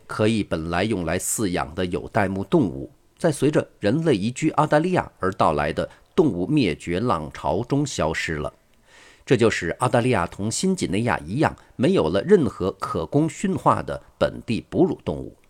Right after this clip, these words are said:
唯一在澳大利亚被采纳的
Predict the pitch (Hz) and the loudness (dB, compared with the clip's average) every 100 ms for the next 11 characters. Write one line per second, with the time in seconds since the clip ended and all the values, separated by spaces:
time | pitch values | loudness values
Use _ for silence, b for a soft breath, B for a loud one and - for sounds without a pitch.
0 | _ _ b b b - 135 190 220 208 | _ _ b b b 0 2 4 0 2
1 | 101 - 131 123 127 135 87 110 95 80 | 0 2 2 4 2 2 2 0 0 -4
2 | 73 101 87 78 | -2 0 0 -4